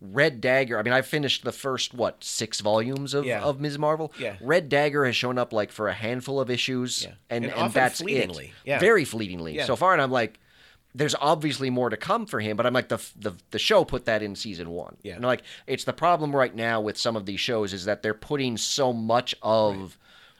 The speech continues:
Speaker 2: Right.
Speaker 1: the
Speaker 2: Now
Speaker 1: mythology and the story that unfolded over
Speaker 2: Yeah.
Speaker 1: years into the first thing.
Speaker 2: If I were gonna defend Ms. Marvel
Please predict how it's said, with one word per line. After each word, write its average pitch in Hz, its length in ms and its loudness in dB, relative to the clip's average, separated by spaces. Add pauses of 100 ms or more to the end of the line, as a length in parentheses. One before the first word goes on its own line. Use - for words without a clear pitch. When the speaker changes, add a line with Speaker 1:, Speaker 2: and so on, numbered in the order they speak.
(120)
Speaker 2:
Right. 120 60 -12
Speaker 1:
the 107 80 -2
Speaker 2:
Now 117 80 2
Speaker 1:
mythology 131 760 4
and 113 140 0
the 107 80 -2
story 131 460 2
that 127 200 0
unfolded 175 640 2
over 123 320 0
Speaker 2:
Yeah. 104 80 -4 (260)
Speaker 1:
years 95 460 -4 (320)
into 131 260 -2
the 110 120 -2
first - 320 -6
thing. - 260 -8
Speaker 2:
If 135 100 -4
I 156 140 0
were 170 80 0
gonna 151 160 -2
defend 135 460 -6
Ms. 117 240 -8
Marvel 85 400 -6